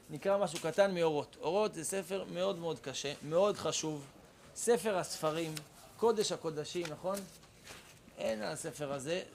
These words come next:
אבל זה ספר מאוד מאוד קשה. אני בקושי מבין שם משהו.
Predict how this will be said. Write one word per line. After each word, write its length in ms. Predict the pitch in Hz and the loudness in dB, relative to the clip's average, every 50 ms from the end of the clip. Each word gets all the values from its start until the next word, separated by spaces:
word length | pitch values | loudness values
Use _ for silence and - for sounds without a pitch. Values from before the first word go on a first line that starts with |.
| - | -10
אבל 220 | - 131 131 139 139 | -10 -8 -6 -6 -8
זה 60 | 135 | -8
ספר 360 | 131 - 156 143 160 160 151 - - - - - - 139 143 | -8 -8 -8 -8 -8 -8 -8 -8 -12 -16 -20 -16 -14 -10 -8
מאוד 460 | 156 165 185 208 240 262 262 240 196 | -4 -4 -2 0 2 2 2 2 0
מאוד 260 | 180 165 - 131 123 | -2 -4 -6 -6 -8
קשה. 300 | - 139 131 - - 127 120 120 - | -10 -12 -12 -12 -12 -12 -14 -10 -8
אני 240 | 123 156 196 220 226 | -6 -6 -4 -6 -6
בקושי 360 | 170 165 - 175 165 - 156 | -8 -6 -6 -6 -6 -4 -4
מבין 220 | 151 147 156 156 | -4 -4 -4 -4
שם 160 | 131 147 143 143 | -4 -4 -2 -2
משהו. 380 | 151 - - - 180 175 185 | -2 -4 -2 -2 -2 -4 -4